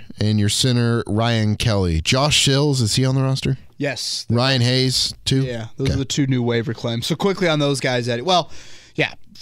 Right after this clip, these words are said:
Speaker 2: quickly on those guys. Again, Hayes, um,
Speaker 1: It's hard to
Speaker 2: Michigan
Speaker 1: keep up with all this stuff, man.
Speaker 2: <laughs> Mi-
Speaker 1: I don't know
Speaker 2: Mich-
Speaker 1: how you do it.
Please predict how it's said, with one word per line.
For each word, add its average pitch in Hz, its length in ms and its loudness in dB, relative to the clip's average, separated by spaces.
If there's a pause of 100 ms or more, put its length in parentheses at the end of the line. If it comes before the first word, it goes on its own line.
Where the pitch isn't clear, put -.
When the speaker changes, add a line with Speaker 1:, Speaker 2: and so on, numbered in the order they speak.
Speaker 2:
quickly 190 240 0
on 139 80 -2
those 131 140 -2
guys. 113 200 -4
Again, 135 200 0
Hayes, 156 440 2
um, 123 580 -2
Speaker 1:
It's 151 140 0
hard 190 160 2
to 156 60 2
Speaker 2:
Michigan 156 100 0
Speaker 1:
keep 147 160 2
up 131 140 0
with 104 100 -2
all 98 140 2
this 90 160 -2
stuff, 87 240 -2
man. 95 380 0
Speaker 2:
<laughs> - 80 -14
Mi- 160 180 0
Speaker 1:
I 160 340 -2 (280)
don't 139 140 2
know - 40 2
Speaker 2:
Mich- 127 100 2
Speaker 1:
how 139 60 4
you 123 140 2
do 123 180 2
it. - 160 -6